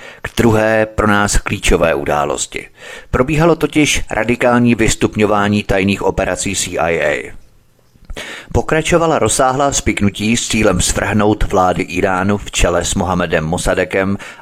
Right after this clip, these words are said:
a Guatemaly v čele s Jacobo Armenzem Guzmánem. Prezident Harry Truman a jeho ministr zahraničí Dean Acheson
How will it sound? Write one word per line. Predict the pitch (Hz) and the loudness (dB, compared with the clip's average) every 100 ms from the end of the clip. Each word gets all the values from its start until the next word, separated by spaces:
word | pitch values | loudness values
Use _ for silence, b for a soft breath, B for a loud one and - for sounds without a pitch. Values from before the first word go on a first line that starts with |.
| - | -4
a | 87 | -2
Guatemaly | 78 87 87 104 98 98 104 | -2 -4 -2 0 0 2 0
v | 101 | -2
čele | - 95 92 | -2 0 0
s | 92 107 | 0 -2
Jacobo | 92 98 98 | -2 -2 0
Armenzem | 92 92 90 101 98 98 | 0 0 0 0 2 0
Guzmánem. | 90 98 92 87 85 64 55 58 _ _ _ _ B B B B B | 0 -2 0 0 -2 -4 -8 -16 _ _ _ _ B B B B B
Prezident | - 131 143 151 147 | 0 2 2 2 2
Harry | 110 107 | 0 0
Truman | 95 107 110 113 113 110 - | 0 2 2 2 0 -2 -4
a | 87 | -2
jeho | 90 87 87 | 0 2 0
ministr | 95 98 - 85 | 0 0 -2 0
zahraničí | 87 90 92 90 - 98 | -2 -2 -2 -2 -4 -4
Dean | 87 90 87 90 | -4 -4 -2 -2
Acheson | 90 101 - 98 101 | -2 -2 0 0 0